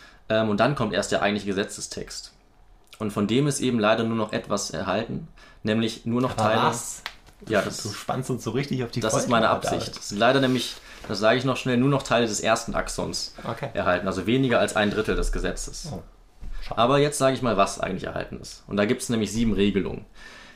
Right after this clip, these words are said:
Speaker 1: die eben über diese Tötung gehen.
Speaker 2: Mhm.
Speaker 1: Die erste ist, dass wenn jemand nicht vorsätzlich tötet, ja,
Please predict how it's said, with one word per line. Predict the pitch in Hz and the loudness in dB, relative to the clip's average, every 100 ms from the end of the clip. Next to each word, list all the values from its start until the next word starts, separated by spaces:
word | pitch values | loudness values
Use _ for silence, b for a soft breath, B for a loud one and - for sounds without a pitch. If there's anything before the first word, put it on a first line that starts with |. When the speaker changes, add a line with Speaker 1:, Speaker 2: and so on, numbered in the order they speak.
| B 110 | B -2
Speaker 1:
die | 117 | 2
eben | 120 113 | 4 4
über | 104 | 2
diese | 98 101 | 0 -2
Tötung | 110 101 87 - | 0 -2 -2 -6
gehen. | - - - | -8 -12 -10
Speaker 2:
Mhm. | 120 - - - - - | -10 -10 -16 -20 -12 -4
Speaker 1:
Die | - | 2
erste | 165 - - | 2 0 -2
ist, | 151 - - B B B B | -2 -6 -10 B B B B
dass | 110 120 - 107 | 0 0 -2 0
wenn | 110 | 2
jemand | 120 110 101 | 4 2 2
nicht | 151 - | -2 -2
vorsätzlich | - 151 113 - 92 - | 0 2 2 -2 -6 -6
tötet, | 95 98 180 - - - | -4 -2 -4 -6 -14 -10
ja, | 98 117 | -6 -6